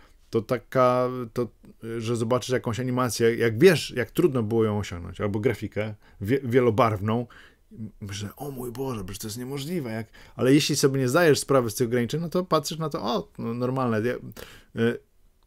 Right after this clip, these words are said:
pamiętam taką sytuację, y, mo-, moi rodzice nigdy się grami nie interesowali, zawsze mnie wspierali, ale grami się nie interesowali i ja na przykład pokazywałem jakąś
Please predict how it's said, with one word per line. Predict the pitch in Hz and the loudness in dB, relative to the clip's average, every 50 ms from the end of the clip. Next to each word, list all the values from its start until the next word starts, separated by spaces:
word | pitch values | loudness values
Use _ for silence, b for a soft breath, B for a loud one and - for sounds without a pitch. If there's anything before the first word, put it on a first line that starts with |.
| _ _ - _ | _ _ -6 _
pamiętam | 117 123 147 175 190 - - 160 147 143 139 | -2 0 2 2 2 2 4 2 2 2 0
taką | 131 139 - 139 131 | -2 -2 -2 -2 -4
sytuację, | 117 - 127 123 117 113 107 - 131 131 | -4 0 2 2 2 2 2 2 0 0
y, | 131 120 - - | 0 -2 -6 -6
mo-, | 113 110 110 110 104 107 120 139 - | -6 -6 -6 -6 -4 -2 -2 -2 -2
moi | 143 139 151 160 151 | 0 2 4 6 6
rodzice | 143 139 135 139 135 - 139 131 | 6 4 4 0 0 0 2 2
nigdy | 135 143 135 127 131 127 123 117 | 2 2 2 4 4 4 4 2
się | - - 120 | 2 0 0
grami | 110 120 135 135 131 123 | 2 2 2 2 2 0
nie | 123 120 | -2 -2
interesowali, | 120 110 120 113 107 - 101 110 113 113 | -2 -2 -4 -4 -4 -4 0 0 0 2
zawsze | 104 123 123 - - 120 | 2 2 0 0 -2 -2
mnie | 113 107 | -2 -2
wspierali, | - - - 120 156 196 185 | -4 -6 -4 -2 0 0 2
ale | 139 120 | 0 2
grami | 113 127 123 120 107 | 2 2 2 2 -2
się | 98 113 | -4 -4
nie | 113 | -6
interesowali | 107 - 104 98 - 101 101 113 123 147 170 B B B B B B B - | -6 -6 -8 -10 -10 -6 -6 -4 -4 -4 -6 B B B B B B B -4
i | 110 113 117 117 120 - - | 0 2 2 2 0 0 2
ja | 127 131 135 135 | 2 4 4 4
na | 131 | 0
przykład | 110 - - 123 110 107 | -4 -4 -4 -4 -4 -4
pokazywałem | - 113 - 123 117 113 110 127 131 131 123 | -6 -6 -4 -2 -2 0 2 2 2 2 2
jakąś | 123 113 - 117 107 104 95 92 | 0 -2 -2 -4 -4 -4 -8 -10